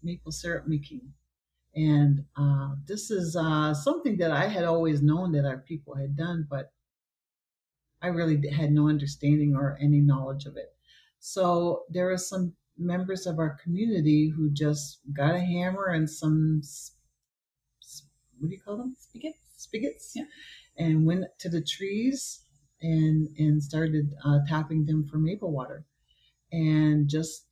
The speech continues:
Speaker 1: uh, learn as you go to where now this is a movement happening on the Chippewas of the Thames First Nation. And, and amongst many of our First Nations all across, uh, the land,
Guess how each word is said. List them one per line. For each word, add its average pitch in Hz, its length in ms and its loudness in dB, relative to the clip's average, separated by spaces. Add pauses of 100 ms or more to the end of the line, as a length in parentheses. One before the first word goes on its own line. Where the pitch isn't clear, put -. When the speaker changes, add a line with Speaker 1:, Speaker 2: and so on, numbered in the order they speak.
Speaker 1:
uh, 143 180 6
learn 156 320 2
as 165 260 -2
you 165 120 -2
go 165 640 2 (460)
to 175 160 -6
where 160 360 4
now 160 880 2
this 165 180 -8
is 165 140 -2
a 160 60 4
movement 156 680 2
happening 156 560 -2
on 143 360 4 (200)
the - 80 -20
Chippewas 143 480 -4
of 143 100 -4
the 143 180 -2
Thames 143 260 0
First 135 220 -16
Nation. - 420 -10 (580)
And, 165 260 0 (360)
and 160 220 2 (340)
amongst 165 440 0 (260)
many 160 760 4
of 143 160 0
our 135 180 -6
First 143 260 -4
Nations 143 720 0
all 160 300 2
across, 139 680 -4 (120)
uh, 143 240 4
the 139 80 0
land, 131 420 -2